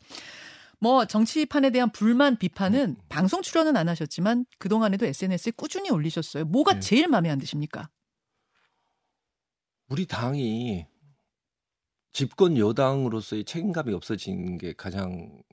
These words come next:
Speaker 2: 안 좋습니다.
Speaker 1: 책임감?
Speaker 2: 네, 그러니까 우리 당 국민의힘이잖아요.
Speaker 1: 네.
Speaker 2: 그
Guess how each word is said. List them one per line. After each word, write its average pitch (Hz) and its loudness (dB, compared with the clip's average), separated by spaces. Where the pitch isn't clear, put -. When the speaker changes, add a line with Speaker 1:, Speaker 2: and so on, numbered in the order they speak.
Speaker 2:
안 104 -8
좋습니다. 95 -16
Speaker 1:
책임감? 160 -6
Speaker 2:
네, 90 -6
그러니까 117 -4
우리 110 -2
당 107 0
국민의힘이잖아요. 110 -2
Speaker 1:
네. 156 -4
Speaker 2:
그 120 -8